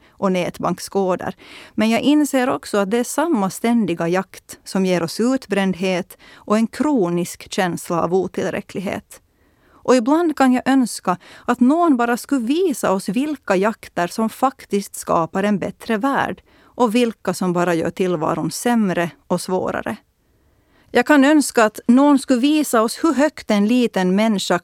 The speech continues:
kan och ska sträva, för vi verkar helt ha förlorat känslan för det. Jag tror det är helt avgörande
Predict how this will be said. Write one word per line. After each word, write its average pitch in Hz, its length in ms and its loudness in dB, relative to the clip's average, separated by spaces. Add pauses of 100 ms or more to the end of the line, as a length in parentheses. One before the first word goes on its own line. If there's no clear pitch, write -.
(100)
kan 233 420 2
och 202 180 -4
ska 180 440 0
sträva, - 640 -4 (460)
för 247 140 -2
vi 190 120 2
verkar 202 320 -2
helt 214 380 -2
ha 175 120 -2
förlorat 185 520 -4
känslan 190 460 -6
för - 140 -8
det. 196 120 -6 (1300)
Jag 190 160 -2
tror 254 260 2
det 190 100 0
är 180 80 2
helt 202 360 -2
avgörande 180 760 0